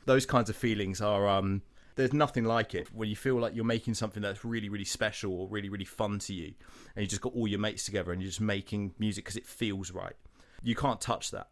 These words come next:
That's the best thing in the world. That's my favourite thing that I've taken away from Beach Tiger, and that's why, as time went on, I became, uh, a little bit separated from it because, you know, I wasn't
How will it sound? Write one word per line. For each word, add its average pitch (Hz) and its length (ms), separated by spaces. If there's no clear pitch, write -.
That's 120 160
the 120 80
best 110 240
thing 104 100
in 95 60
the 92 80
world. 95 300
That's - 260
my 113 140
favourite 113 380
thing 104 200
that 98 60
I've 104 120
taken 104 280
away 98 100
from 104 140
Beach 101 200
Tiger, 98 300
and 98 100
that's 123 240
why, 110 460
as 113 160
time 113 300
went 113 180
on, 117 300
I 117 80
became, 123 480
uh, 117 340
a 123 60
little 123 160
bit 123 160
separated 120 640
from 101 240
it 95 120
because, 117 280
you 117 80
know, 110 140
I 117 80
wasn't 117 320